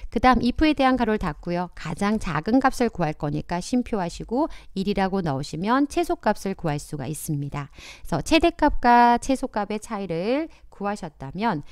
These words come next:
배열 수식으로 작성하라고 했잖아요. 컨트롤 쉬프트 엔터 눌러서 배열 수식을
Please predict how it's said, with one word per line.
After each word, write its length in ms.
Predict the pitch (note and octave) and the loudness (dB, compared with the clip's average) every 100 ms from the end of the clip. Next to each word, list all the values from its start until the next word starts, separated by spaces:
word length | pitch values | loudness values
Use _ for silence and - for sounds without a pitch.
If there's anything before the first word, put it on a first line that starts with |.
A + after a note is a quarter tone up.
| - - | -18 -8
배열 320 | F3 F#3 B3 | -2 4 4
수식으로 520 | D4 F#4+ - F4 C#4+ C#4 | 2 0 0 0 2 0
작성하라고 680 | - D3 F#3 F#3 E3+ F3 | -2 -8 -6 -6 -8 -8
했잖아요. 680 | G#3 - G3 D#3 D3+ B3 E4 - - | -10 -8 -8 -6 -4 -4 -6 -10 -20
컨트롤 500 | - B3+ B3+ B3+ B3+ | -10 -6 -4 -4 -4
쉬프트 580 | B3 A#3 G#3 - C#4+ D4+ - | -4 -8 -10 -10 -6 -8 -8
엔터 340 | F3 F#3 G#3 G3+ | -8 -6 -4 -4
눌러서 720 | D#3+ D#3 E3 E3 D#3+ B3+ - | -4 -6 -6 -4 0 0 0
배열 240 | E3+ D3+ | -4 -4
수식을 600 | E3 E3 - E3 A#3+ D4 | -4 -8 -8 -4 0 0